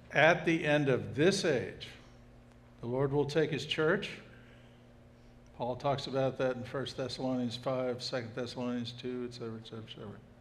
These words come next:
Uh, First Corinthians fifteen. Okay,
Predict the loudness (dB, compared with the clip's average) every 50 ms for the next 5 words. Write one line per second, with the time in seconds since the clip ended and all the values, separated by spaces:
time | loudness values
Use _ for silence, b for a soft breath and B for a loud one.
0 | b b b b b b b b b b b b b b b b b -20 -16 -12
1 | -8 -6 -4 -4 -4 -6 -6 -10 -16 -20 -10 -6 -4 -4 -4 -4 -4 -4 -4 -2
2 | -2 -2 -4 -4 -4 -4 -4 -4 -4 -4 -4 -4 -4 -4 -6 -10 b b b b
3 | b b b b b b b -10 -8 -8 -6 -2 0 2 2 2 2 0 -2